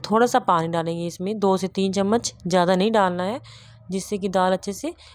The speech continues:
पिस जाए। ये देखेंगे मैंने थोड़ा सा इसमें पानी डाल दिया, दाल अच्छे से पिस गई है, आप देख सकते हैं एकदम पेस्ट बन करके तैयार हो गया है दाल का। अब हम ले लेंगे एक बाउल, इसमें सारा जो हमने दाल को पीसा है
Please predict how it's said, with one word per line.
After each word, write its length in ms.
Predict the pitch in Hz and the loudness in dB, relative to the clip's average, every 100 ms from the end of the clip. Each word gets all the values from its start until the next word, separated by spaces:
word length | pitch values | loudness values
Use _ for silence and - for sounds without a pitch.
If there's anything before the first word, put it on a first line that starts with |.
| - - | -20 -4
पिस 200 | 220 208 | -4 -2
जाए। 240 | 185 160 151 | 0 0 0
ये 140 | 160 | -2
देखेंगे 320 | 160 160 170 190 | -2 -4 -4 0
मैंने 220 | 185 185 | 0 2
थोड़ा 200 | 185 180 | 2 2
सा 140 | 190 | 2
इसमें 240 | 180 190 180 | 0 -2 -2
पानी 260 | 170 170 | 0 0
डाल 240 | 185 185 185 | 2 2 2
दिया, 220 | 196 247 - - - 180 | 0 -2 -4 -20 -12 -2
दाल 280 | 190 185 196 | 2 4 2
अच्छे 260 | 190 - | 0 -6
से 160 | 196 233 | -6 -6
पिस 260 | - 214 208 | -4 -6 -4
गई 200 | 190 190 | 0 2
है, 200 | 185 262 - - - 170 | 2 0 -6 -20 -6 -2
आप 100 | 170 | 0
देख 220 | 160 196 | 0 0
सकते 320 | 214 208 - | -2 -4 -4
हैं 200 | 202 254 - - - - | -2 -2 -4 -20 -20 -4
एकदम 280 | 180 185 240 | 0 2 2
पेस्ट 340 | 226 220 233 202 | 4 4 4 0
बन 180 | 185 160 | -2 0
करके 300 | 170 - 240 | -2 0 0
तैयार 320 | - 175 175 | 2 2 2
हो 180 | 175 165 | 0 -2
गया 180 | 165 160 | 0 0
है 160 | 175 196 | 0 0
दाल 320 | 175 156 156 | 0 0 -2
का। 200 | 202 269 - - - | -2 -4 -8 -20 -2
अब 100 | 220 | 2
हम 120 | 220 220 | 2 2
ले 120 | 196 | 2
लेंगे 260 | 185 175 | 0 -2
एक 140 | 170 160 | -4 -2
बाउल, 340 | 160 160 233 - - _ | 0 2 0 -4 -20 _
इसमें 280 | 208 - 226 | -14 -2 0
सारा 280 | 214 208 190 | 2 2 2
जो 100 | 185 | 0
हमने 220 | 185 190 185 175 | -4 -4 -6 0
दाल 260 | 175 175 | 2 2
को 120 | 170 185 | -2 -10
पीसा 380 | 180 170 190 | -10 -4 -2
है 220 | 185 208 | 0 -4